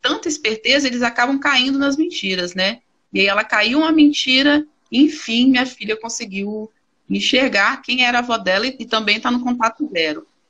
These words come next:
Mas eles também não desistem, não. Exatamente o que você falou, destruir, controlar. O filho, o neto, é um vínculo de controle pra saber o que tá acontecendo na casa da filha,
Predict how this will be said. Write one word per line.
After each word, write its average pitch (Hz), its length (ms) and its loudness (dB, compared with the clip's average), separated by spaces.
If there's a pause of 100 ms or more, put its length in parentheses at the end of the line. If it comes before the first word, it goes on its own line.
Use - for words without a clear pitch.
(240)
Mas 190 180 -2
eles 190 180 -4
também 185 320 -4
não 196 80 -4
desistem, 226 520 0
não. 302 360 0 (520)
Exatamente 269 600 0
o 262 160 -10
que - 140 -20
você - 420 -20
falou, 185 220 -8
destruir, 220 600 -6
controlar. 196 760 0
O 202 60 -10
filho, 240 580 0
o 190 80 -2
neto, 190 720 -4 (240)
é - 80 -6
um 226 140 -4
vínculo 233 560 2
de 196 100 -8
controle 156 800 -4 (240)
pra 208 100 0
saber 226 240 -2
o 240 40 0
que 240 60 -16
tá 240 80 0
acontecendo 240 520 -2
na 220 100 0
casa 202 300 -2
da 214 140 -2
filha, 220 640 -4